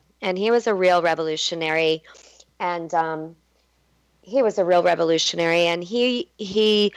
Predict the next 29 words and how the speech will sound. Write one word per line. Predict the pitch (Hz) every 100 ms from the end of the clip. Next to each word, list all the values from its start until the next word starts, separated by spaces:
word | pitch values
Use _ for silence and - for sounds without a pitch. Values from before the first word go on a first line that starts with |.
| - - - -
um, | 180 175 175 - _ _ -
was | 202 202
really | 226 254 247
ahead | 214
of | 202
his | 180
time | - 180 175
in | 175
the | 170
sense | - 170 165 -
that, | 175 165 170 -
you | 185
know, | 185 190 -
he | - 233 240 240
understood | - 202 196 190 - - 175 170 165 160 - - -
that | 196 190
you | 202
have | 190 - 208 220 -
to | 214 190
appeal | 185 - 185 180
to | - 190
people | - 180 175
first | 170 - 196 - 185
and | 175
foremost | - 180 175 175 170 -
at | 170
a | 165
visceral | 151 175 170 185 175 165 _ _ _
level. | 165 160 165 170 175 180